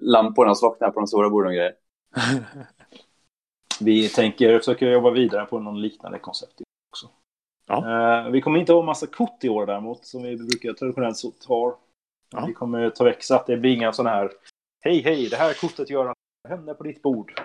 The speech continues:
Speaker 3: Så allt
Speaker 2: Ja,
Speaker 3: sånt
Speaker 2: okej.
Speaker 3: är bortplockat.
Speaker 1: <laughs>
Speaker 2: Skönt, då har vi, har vi som, eh, generaler lite mindre att bry oss om.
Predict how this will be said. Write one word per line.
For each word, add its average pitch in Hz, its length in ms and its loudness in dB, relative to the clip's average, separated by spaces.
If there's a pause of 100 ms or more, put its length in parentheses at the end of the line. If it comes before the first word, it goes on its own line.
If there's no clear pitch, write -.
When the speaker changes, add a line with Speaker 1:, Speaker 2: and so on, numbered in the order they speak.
Speaker 3:
Så - 200 -16
allt 160 200 2
Speaker 2:
Ja, 113 60 2
Speaker 3:
sånt 135 160 2
Speaker 2:
okej. 110 120 -6
Speaker 3:
är 104 40 -2
bortplockat. 113 500 -2 (600)
Speaker 1:
<laughs> - 600 0
Speaker 2:
Skönt, 135 260 4
då 135 80 4
har 131 100 4
vi, 127 280 2 (320)
har 135 80 4
vi 127 160 0
som, 127 260 -4
eh, 120 260 2
generaler 123 520 -2
lite 131 200 -8
mindre 120 520 -4
att 123 160 -14
bry 110 140 -6
oss 110 140 -8
om. 95 100 -14